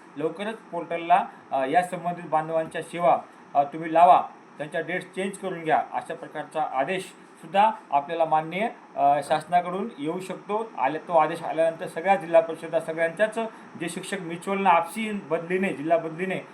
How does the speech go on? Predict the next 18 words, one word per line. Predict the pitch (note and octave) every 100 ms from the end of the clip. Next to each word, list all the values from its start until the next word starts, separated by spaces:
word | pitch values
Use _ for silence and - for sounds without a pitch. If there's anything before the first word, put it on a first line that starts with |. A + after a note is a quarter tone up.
| -
आलेल्या | - D#3 E3 D#3+
आहेत, | D#3 A#3 - - -
अशा | - C3+ A3
शिक्षकांचा, | G#3 - - E3+ D#3 D#3 F#3+ G#2+ - - - - -
अशा | A#2+ C3 C3+ G#3+
शिक्षकांच्या | G3 F3 F3+ D#3 D3+ D#3+
डेट | D3 F#3+ G3
चेंज | - E3+ D#3+
झाल्यावर | C#3+ D#3 E3 D#3 A#2+ - -
आणि | - B2+ D3+
सगळी, | E3 C#3 - E3+ G3+ D3+
सगळी | E3 E3
प्रोसेस | F#3 F3+ F3+ A3+ A3
कंप्लीट | F#3 F3 E3+
झाल्यावर | E3 D3+ D#3+ F3 A3+ - - -
बदली | C#3 C#3 D#3
प्रक्रिया | F3+ E3 D#3+ E3+ G#3+
पुढे | - - D#3+ E3